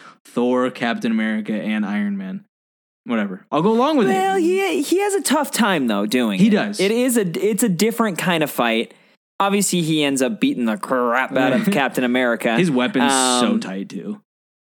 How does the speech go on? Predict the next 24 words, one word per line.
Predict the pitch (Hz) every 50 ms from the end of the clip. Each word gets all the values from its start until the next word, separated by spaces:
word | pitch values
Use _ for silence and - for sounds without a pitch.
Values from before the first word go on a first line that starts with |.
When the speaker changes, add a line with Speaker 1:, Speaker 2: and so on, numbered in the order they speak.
| _ _ _ _ _ _ _ _ _ _ _ _ -
Speaker 2:
Oh, | 123 113 104
I | 95 90
know. | 87 90 92 92 95
Speaker 1:
It's | 95 98
freaking | - 117 104 113 107 104
Darth | 104 104 101 104 -
Maul, | 107 113 120 120 107 104
dude. | 104 120 123 139 -
<laughs> | -
Speaker 2:
Yeah, | 302 220 285 277 240 254 226 214 135
it's | 127 120 -
like | 147 139 127
a, | 135
yeah, | 135 139 135 123
double, | 110 113 104 135 135 131 131 131 131 127 117
dual, | 110 110 - - 135 131 131 131 127 127 123 123 117 117
dual | 123 - - 135 135 131 123 123 117
wield | 120 120 120 120 120 92 90
or | 123 131 127 123
whatever, | 117 117 107 104 95 98 101 104
like | - 110 104
Speaker 1:
Yeah. | 101 107
Speaker 2:
a | 107
freaking | 101 - - 107 107 - 107 104 104 101